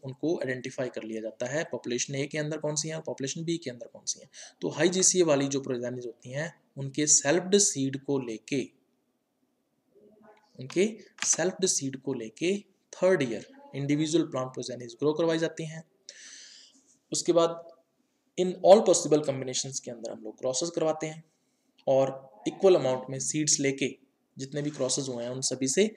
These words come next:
उनको मिक्स कर लेते हैं as a mass। तो थर्ड ईयर तक का जो प्रोसेस है, फर्स्ट, सेकंड and थर्ड ईयर तक का जो प्रोसेस है,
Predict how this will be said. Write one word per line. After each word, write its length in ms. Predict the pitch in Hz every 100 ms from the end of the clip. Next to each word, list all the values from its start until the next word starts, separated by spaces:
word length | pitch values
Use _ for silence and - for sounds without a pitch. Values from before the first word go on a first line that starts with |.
| - - -
उनको 220 | 139 135 139
मिक्स 220 | 147 -
कर 120 | 135
लेते 280 | 120 120 139
हैं 220 | - 120
as 60 | 120
a 100 | 185 - _ 135
mass। 400 | 123 - - - - - - _
तो 60 | -
थर्ड 420 | - - 196 226
ईयर 240 | 208 196 -
तक 200 | 151 -
का 120 | 147
जो 180 | 147 151
प्रोसेस 400 | 147 127 143 -
है, 80 | 120
फर्स्ट, 260 | - 156 -
सेकंड 280 | 131 127 143
and 200 | 143 156
थर्ड 160 | 151
ईयर 120 | 135 127
तक 120 | 123
का 80 | 123
जो 140 | 123 127
प्रोसेस 400 | 131 - 135 -
है, 200 | 180